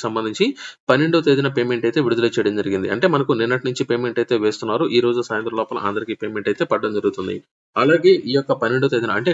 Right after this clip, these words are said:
నిన్నటి రోజునే ఉదయం నుంచే గ్రామ అలాగే వార్డు సచివాలయాల్లో ఎలిజిబిలిటీలో ఉన్న విద్యార్థులతో పాటు ఇనెలిజిబిలిటీలో ఉన్న విద్యార్థులు అందరికీ సంబంధించిన లిస్ట్ అనేది సచివాలయంలో నోటీస్ బోర్డులో పెట్టాలని ఏపీ ప్రభుత్వం ఇన్‌స్ట్రక్షన్స్ అయితే జారీ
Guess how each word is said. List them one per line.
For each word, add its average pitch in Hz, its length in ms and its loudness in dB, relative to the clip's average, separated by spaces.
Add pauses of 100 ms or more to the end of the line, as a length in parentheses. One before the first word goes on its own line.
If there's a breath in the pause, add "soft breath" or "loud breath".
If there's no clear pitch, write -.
నిన్నటి 147 320 0
రోజునే 147 260 2 (120)
ఉదయం 127 240 2
నుంచే 120 180 0 (120)
గ్రామ 117 400 0
అలాగే 113 300 0
వార్డు 101 200 0
సచివాలయాల్లో 110 540 0 (420)
ఎలిజిబిలిటీలో 156 600 4
ఉన్న 135 180 0
విద్యార్థులతో 113 640 2
పాటు 110 180 4 (160)
ఇనెలిజిబిలిటీలో 135 640 2
ఉన్న 117 180 -2
విద్యార్థులు 110 460 0
అందరికీ 110 380 -2
సంబంధించిన 107 440 -4 (100)
లిస్ట్ 98 240 -4
అనేది 117 220 2 (520 soft breath)
సచివాలయంలో 151 580 4 (100)
నోటీస్ 120 260 -4
బోర్డులో 120 300 2
పెట్టాలని 110 340 2 (120)
ఏపీ 110 220 -2
ప్రభుత్వం 104 380 -4
ఇన్‌స్ట్రక్షన్స్ - 420 -6
అయితే - 240 -2
జారీ 110 160 2